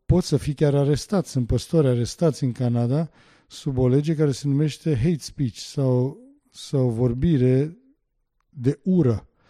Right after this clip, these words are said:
Dacă vorbești contra imoralității, se spune că urăști.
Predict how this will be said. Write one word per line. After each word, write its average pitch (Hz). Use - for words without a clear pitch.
Dacă 139
vorbești 135
contra 135
imoralității, 135
se -
spune 175
că -
urăști. 170